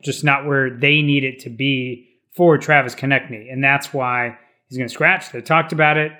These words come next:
and they're gonna move forward from it. And, like, that, that information comes out. And I suspect it's the exact same situation for Anthony Mantha. I mean, you look at his stats, and Max, you're absolutely right. It, he's not where he was last year.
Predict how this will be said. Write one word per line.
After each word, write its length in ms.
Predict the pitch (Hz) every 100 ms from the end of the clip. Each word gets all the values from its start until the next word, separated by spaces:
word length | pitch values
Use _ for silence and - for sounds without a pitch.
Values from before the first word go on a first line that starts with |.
| -
and 120 | 135
they're 120 | 135
gonna 140 | 131 131
move 220 | 127 120
forward 320 | 151 135 113
from 200 | 123 107
it. 160 | 110 123
And, 140 | 139
like, 140 | 147 170
that, 260 | 196 - - _ _ -
that 140 | 170
information 440 | 160 160 151 151
comes 220 | 123 123 156
out. 240 | 170 139 - _ _
And 100 | 170
I 60 | 185
suspect 480 | - 196 208 202 190
it's 120 | -
the 140 | 185
exact 400 | 180 135 156 185
same 240 | - 175 160
situation 640 | 180 - 151 156 190 165
for 160 | - 135
Anthony 320 | 139 143 131
Mantha. 440 | 151 175 - 110 - _ _ -
I 20 |
mean, 140 | 160
you 160 | 160 170
look 160 | 208 202
at 80 |
his 180 | 151 143
stats, 300 | 135 131 139
and 80 | 143
Max, 240 | 135 143
you're 100 | 147
absolutely 360 | 139 131 139 123
right. 240 | 135 160 - - _ _ _ _
It, 160 | 202 208
he's 260 | 180 190
not 240 | 185 202 180
where 160 | 180
he 60 | 165
was 280 | 151 156 131
last 420 | 120 113 - -
year. 380 | 120 127 170